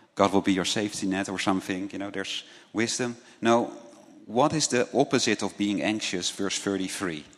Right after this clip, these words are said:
"Seek first the kingdom of God and His righteousness, and all these things will be added to you." Yeah? Just focus on God's kingdom, and you will get food and clothing and drink, and God will take care of it.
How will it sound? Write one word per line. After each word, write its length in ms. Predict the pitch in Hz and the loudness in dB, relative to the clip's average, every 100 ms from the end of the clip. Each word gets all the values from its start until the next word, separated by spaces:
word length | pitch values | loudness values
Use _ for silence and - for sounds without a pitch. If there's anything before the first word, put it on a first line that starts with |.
| - - - | -20 -20 -8
"Seek 400 | - - 143 156 | 0 4 4 2
first 480 | - - 127 127 - | 0 2 4 4 0
the 80 | 104 | -2
kingdom 420 | 127 110 113 110 | 0 0 0 -2
of 160 | 95 - | -4 -2
God 420 | 95 98 95 73 | -2 -2 -4 -6
and 140 | 85 | -6
His 260 | 95 127 - | -2 0 0
righteousness, 800 | 101 101 - 101 - 95 - - - - - | 0 0 -2 -4 -2 -4 -4 -8 -14 -8 2
and 160 | 104 | 2
all 220 | 117 127 | 4 2
these 300 | 131 139 - | 2 -2 -2
things 300 | - 120 120 | -2 -2 0
will 120 | 127 123 | 0 0
be 180 | 127 | 0
added 260 | 143 165 - | 0 -4 -4
to 120 | 107 | -6
you." 200 | 92 101 - _ _ _ _ _ _ _ _ _ | -6 -10 -14 _ _ _ _ _ _ _ _ _
Yeah? 180 | 143 190 - - - - | 0 0 -2 -12 -16 -4
Just 240 | 127 - | -2 0
focus 480 | - 151 170 170 170 | 0 0 0 0 0
on 120 | 151 | 0
God's 220 | 147 143 - | 0 -2 -2
kingdom, 500 | 107 104 101 101 101 - - - _ - | 0 2 2 0 -6 -18 -20 -20 _ -8
and 340 | 113 101 - - - _ - | -4 -4 -4 -10 -20 _ -12
you 280 | 104 117 123 | 0 4 4
will 200 | 110 98 | 4 0
get 260 | 87 85 | -4 -8
food 340 | - 87 85 78 | -8 -8 -6 -6
and 160 | 76 | -6
clothing 640 | - 76 76 78 78 76 - | -6 -6 -6 -6 -8 -8 -8
and 220 | 76 - | -10 -10
drink, 400 | 76 82 78 73 | -6 -4 -4 -4
and 160 | 69 80 - - - | -8 -10 -16 -20 -10
God 280 | 98 104 107 | -2 0 0
will 120 | 107 | -4
take 260 | - 95 85 | -4 -4 -6
care 260 | 87 80 76 | -8 -10 -10
of 120 | - | -12
it. 220 | - | -14